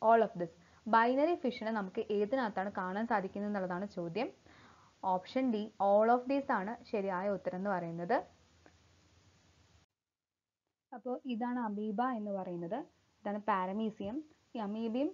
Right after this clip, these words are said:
പാരമീസിയം ആയിക്കോട്ടെ, രണ്ടുപേരും യൂണിസെല്ലുലാർ ആയിട്ട്, അതായത് ഒറ്റ സെല്ലുള്ള ഓർഗാനിസംസ് ആണ്. പക്ഷെ ഒ-, unicellular ആണെങ്കിലും പാരമീസിയം എന്ന് പറയുന്നത് ഹ്യൂമണിനകത്ത് പല ഡിസീസസും ഉണ്ടാക്കുന്നുണ്ട്, ഇംബാലൻസിന്റെ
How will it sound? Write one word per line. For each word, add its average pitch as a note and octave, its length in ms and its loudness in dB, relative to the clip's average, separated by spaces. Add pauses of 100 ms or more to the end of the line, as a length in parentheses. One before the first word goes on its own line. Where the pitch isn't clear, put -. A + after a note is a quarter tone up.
പാരമീസിയം G#3+ 560 -2
ആയിക്കോട്ടെ, F#3+ 480 -4
രണ്ടുപേരും G#3+ 640 -2
യൂണിസെല്ലുലാർ G3+ 640 -2
ആയിട്ട്, E3+ 160 -8
അതായത് F3+ 260 -2
ഒറ്റ G#3 400 -2
സെല്ലുള്ള G3+ 400 0
ഓർഗാനിസംസ് F#3 720 -4
ആണ്. F#3+ 200 -6 (140)
പക്ഷെ - 440 -12
ഒ-, G3+ 140 -2 (100)
unicellular A3+ 680 -2
ആണെങ്കിലും G#3 540 -4 (320)
പാരമീസിയം A#3 680 0
എന്ന് A3 120 -2
പറയുന്നത് F#3+ 460 -4
ഹ്യൂമണിനകത്ത് A3 800 -4
പല G3 200 -6 (120)
ഡിസീസസും G#3 600 -6
ഉണ്ടാക്കുന്നുണ്ട്, F3+ 640 -6
ഇംബാലൻസിന്റെ F#3+ 880 -6